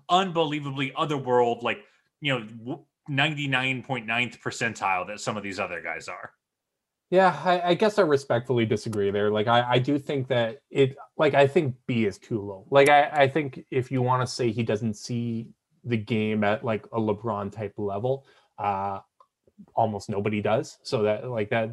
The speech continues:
Speaker 2: I don't think that's that big of an indictment, but, like, things that stick with me, like, when he won the, the national championship, uh, while having a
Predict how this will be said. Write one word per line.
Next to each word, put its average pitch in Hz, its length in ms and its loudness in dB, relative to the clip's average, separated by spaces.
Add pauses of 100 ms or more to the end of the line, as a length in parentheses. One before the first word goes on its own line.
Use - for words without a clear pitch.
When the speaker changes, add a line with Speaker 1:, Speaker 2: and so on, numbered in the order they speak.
(120)
Speaker 2:
I 120 80 2
don't 117 180 0
think 113 140 -6
that's 107 220 -6
that 104 220 -2
big 110 140 -4
of 107 60 -6
an 107 80 -6
indictment, 110 520 -4
but, 123 220 0
like, 117 220 -6 (320)
things 196 180 4
that 208 160 4
stick - 320 -4
with 117 220 0
me, 101 180 -2
like, 101 240 -4
when 131 180 2
he 170 260 -2
won 123 420 0
the, 110 120 0
the 107 140 0
national 104 440 -4
championship, 104 720 -6 (400)
uh, 104 240 4
while 113 320 4
having 127 260 0
a 107 80 -2